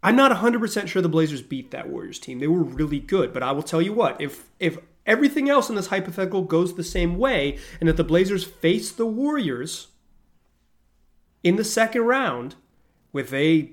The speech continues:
not a hundred percent Steph Curry and, and him not even available until game four of the series, I think the Blazers have a very, very, very, say it again, very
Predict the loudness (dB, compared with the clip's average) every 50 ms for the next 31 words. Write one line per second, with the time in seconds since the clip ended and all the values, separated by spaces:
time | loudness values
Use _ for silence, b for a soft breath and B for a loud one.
0 | -14 _ _ _ _ -8 -2 2 4 4 4 2 0 -2 -2 -2 -2 -2 -2 -4
1 | -2 -2 -2 -2 -2 -4 -10 -18 _ _ _ -20 -16 -14 -4 0 0 0 0 -2
2 | -2 0 2 2 2 2 2 0 0 -2 -4 -4 -4 -4 -2 0 2 4 4 4
3 | 4 4 4 2 0 -2 -2 -4 -6 -4 -2 0 2 2 2 2 2 0 0 0
4 | -2 0 0 -2 0 0 0 0 0 -2 -4 -4 -2 0 0 -2 -2 -4 -8 -10
5 | -4 0 2 2 4 2 0 -2 -4 -8 -12 b b b b b b b b b
6 | b b -20 -6 -2 -2 -2 -2 -2 0 0 0 0 0 -4 -6 -6 -6 -2 0
7 | 0 0 -2 -4 -4 -2 0 0 0 -2 -4 -8 -14 -20 _ _ _ _ _ _
8 | _ _ _ -20 -8 -4 0 0 0 0 0 -4 -8 -12 -16 _ _ _ _ _
9 | _ _ _ _ -20 -16 -10 -6 -2 2 2 4 4 2 0 -4 -8 -18 _ -20
10 | -20 -20 -20 _ -14 -8 -4 -4 -4 -2 -2 -2 -2 0 -2 -2 -6 -12 -18 -20
11 | _ _ _ -14 -10 -6 -4 -2 0 4 6 6 6 6 4 2 0 -4 -14